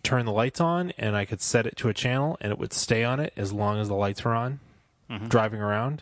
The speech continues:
Speaker 1: and as soon as you shut the lights off, it would flip back.
Speaker 2: Hmm.
Speaker 1: So it, some
Speaker 2: Just confused it somehow.
Speaker 1: it needed to have constant power for memory, even though it was powered by twelve volts. I don't,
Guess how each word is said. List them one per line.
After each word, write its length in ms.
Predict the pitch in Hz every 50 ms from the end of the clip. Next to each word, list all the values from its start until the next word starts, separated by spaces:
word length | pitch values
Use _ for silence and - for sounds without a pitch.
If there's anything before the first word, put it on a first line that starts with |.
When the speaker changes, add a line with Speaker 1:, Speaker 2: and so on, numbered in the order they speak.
| - -
Speaker 1:
and 80 | - 101
as 80 | 98 -
soon 120 | - 110
as 80 | 104 101
you 60 | 101
shut 160 | - - -
the 60 | 104
lights 240 | 104 104 110 - -
off, 200 | 135 131 131 123
it 60 | - -
would 140 | - 104 -
flip 220 | - - - -
back. 320 | - - - - - - - _ _ _ _ _ _ _ _ -
Speaker 2:
Hmm. 100 | 113 107 92 - - - - - - - - _ _
Speaker 1:
So 300 | - - - 95 95 - -
it, 120 | 113 107 - _ _ _ - _ _ - -
some 560 | - - 113 107 104 107 107 107 107 107 101 101 -
Speaker 2:
Just 140 | - 127 -
confused 400 | - 113 101 - 101 92 87 -
it 80 | 90 -
somehow. 360 | - 85 85 87 85 92 92 - - _ -
Speaker 1:
it 220 | - 127 120 -
needed 380 | 123 127 135 143 143 147 143 135
to 100 | - 110
have 760 | 110 113 127 127 123 120 117 117 117 113 113 110 - - - - _ _ _ _ -
constant 460 | - - 131 127 120 - - 117 -
power 360 | - 123 117 113 110 110 110
for 160 | - - 107
memory, 640 | 101 101 104 110 113 123 131 139 151 170 196 202 - - -
even 540 | - 147 156 175 196 190 190 202 185 180
though 480 | 175 175 180 175 151 139 131 131 139 143
it 220 | - 120 120 - -
was 380 | - 120 117 110 - - - - - _ -
powered 480 | - - 135 139 139 139 135 131 117 117
by 160 | 120 117 113
twelve 340 | - - 123 117 117 113 104
volts. 420 | 110 117 113 98 104 - - -
I 100 | - 107 104
don't, 340 | - 113 107 110 113 -